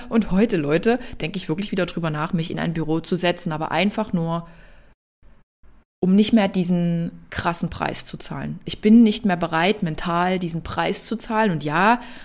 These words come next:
man kann natürlich sicherlich auch in irgendeine Therapie gehen und dann wird das irgendwie alles leichter, aber dieser Vergleich wird niemals aufhören.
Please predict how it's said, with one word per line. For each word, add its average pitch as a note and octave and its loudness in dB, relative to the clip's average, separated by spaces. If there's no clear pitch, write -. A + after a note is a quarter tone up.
man C#3+ -6
kann E3 -2
natürlich E3+ -2
sicherlich D#3+ -2
auch D#3 -6
in D#3 -4
irgendeine D3+ -4
Therapie E3+ 2
gehen G3+ 4
und D#3+ -2
dann D#3 -4
wird D#3 -4
das E3+ -4
irgendwie E3 -2
alles D#3 0
leichter, G#3 0
aber E3+ 0
dieser E3 -6
Vergleich F3+ -2
wird E3+ -4
niemals F#3+ 2
aufhören. F3 2